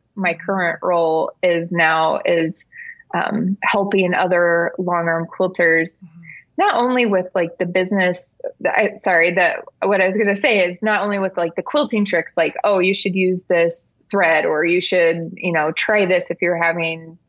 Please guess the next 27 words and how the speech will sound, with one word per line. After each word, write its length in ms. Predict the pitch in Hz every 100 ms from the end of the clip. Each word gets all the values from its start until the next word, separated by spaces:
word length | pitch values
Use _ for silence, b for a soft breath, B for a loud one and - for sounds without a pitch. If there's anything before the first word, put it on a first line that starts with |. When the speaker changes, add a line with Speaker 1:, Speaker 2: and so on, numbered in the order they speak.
| _
Speaker 1:
thread 240 | - 170 165
breaks," 380 | 156 143 - 170
or, 400 | 160 156 156 151
you 100 | 196
know, 280 | 180 160 151 _
whatever. 460 | - 190 190 170 170 B B
But 100 | - 208
it, 160 | 202
it's 220 | - 202 208
really 460 | 202 196 185 185 - - _ _ -
addressing 520 | 208 190 170 - 180
and 140 | 170
focusing 540 | 170 175 170 - 180 170
on 500 | - 170 170 170 170 B B B B B -
marketing, 960 | 196 185 175 185 175 170 170 170 170 165 -
um, 600 | 175 165 170 175 185 208 _
working 380 | 190 185 185 180
with 160 | 170 170
other 220 | 165 160
people, 680 | - 196 190 170 160 156 -
like, 160 | 190
the 60 | 208
business 420 | 208 233 208 165
side, 260 | 156 156 -
like, 160 | 160
the 120 | - 202
invoicing, 1040 | 240 214 170 165 165 175 165 156 165 185